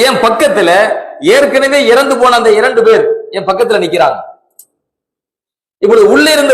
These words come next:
வந்த வானவர் முதல்ல என்ன பண்ணுகிறார் என்றால், இரண்டாவதாக மரணித்தாரே, அதாவது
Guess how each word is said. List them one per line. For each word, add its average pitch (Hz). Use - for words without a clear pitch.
வந்த 220
வானவர் 160
முதல்ல 285
என்ன 277
பண்ணுகிறார் 226
என்றால், 165
இரண்டாவதாக 277
மரணித்தாரே, 220
அதாவது 208